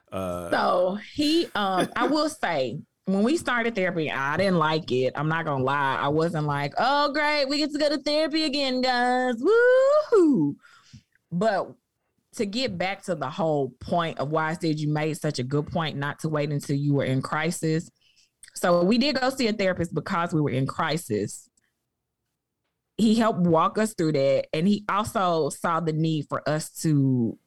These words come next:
Speaker 2: seek individual therapy sessions outside of our family time. Like,
Speaker 1: <laughs>
Speaker 2: you know, I really think it would be nice if me and you could talk together one-on-one, um, even if it was, like, about a certain situation that was going on in our family. And he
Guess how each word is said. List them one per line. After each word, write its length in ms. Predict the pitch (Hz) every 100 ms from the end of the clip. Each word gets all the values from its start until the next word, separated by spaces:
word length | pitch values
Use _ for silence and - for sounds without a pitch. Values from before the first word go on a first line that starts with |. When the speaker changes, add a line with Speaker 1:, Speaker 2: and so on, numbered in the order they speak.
| _ _ _ _ _ -
Speaker 2:
seek 440 | - - 196 170 -
individual 760 | 190 185 160 156 196 180 147 135
therapy 400 | 143 131 120 120
sessions 520 | 120 110 - 123 127 -
outside 680 | 131 123 - - 117 127 170
of 160 | 208
our 280 | - 208 226
family 460 | - 277 285 247 190
time. 460 | 202 156 143 139
Like, 520 | 139 135 131 113 117 113
Speaker 1:
<laughs> 40 | - 98 _ -
Speaker 2:
you 120 | 381
know, 80 | 440
I 180 | 403 359
really 200 | 440 440
think 140 | 403
it 80 | 320
would 100 | 262
be 120 | 220
nice 320 | 196 180 185 175
if 80 |
me 220 | 185 180 160
and 60 |
you 120 | 180
could 160 | 269 -
talk 200 | 214 160
together 320 | 160 160 143
one-on-one, 920 | 143 147 135 131 147 185 170 139 135 - - _ _
um, 400 | 156 143 131 131 -
even 240 | 302 302
if 100 | 269
it 120 | 247
was, 140 | 208 190
like, 180 | 165 135
about 400 | 143 165 165 -
a 60 | 139
certain 380 | - 175 151
situation 680 | 156 156 - 135 147 196 208
that 100 | 185
was 160 | 170 175
going 180 | 170 170
on 280 | 170 170 165
in 40 |
our 120 | 156
family. 580 | 160 180 175 165 160 156 -
And 160 | 151
he 200 | 185 190